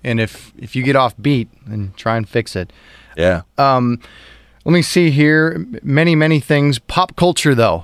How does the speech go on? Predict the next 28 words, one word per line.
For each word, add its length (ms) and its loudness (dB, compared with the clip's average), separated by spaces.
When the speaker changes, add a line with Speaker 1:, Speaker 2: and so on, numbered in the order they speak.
Speaker 1:
is 160 -6
another 240 2
thing 180 -2
I 60 0
know 140 0
you've 280 -2
talked 280 -2
about 280 0
as 140 -6
being 240 -2
extremely 580 0
important 640 -4
in 200 -4
being 200 -2
a 60 -4
good 200 -4
producer. 440 -4
You've 180 -2
got 140 0
to 80 -4
immerse 400 -2
yourself 480 -4
in. 240 -6
Why 240 2
is 140 -2
that 140 -4
so 200 -8
important? 440 -8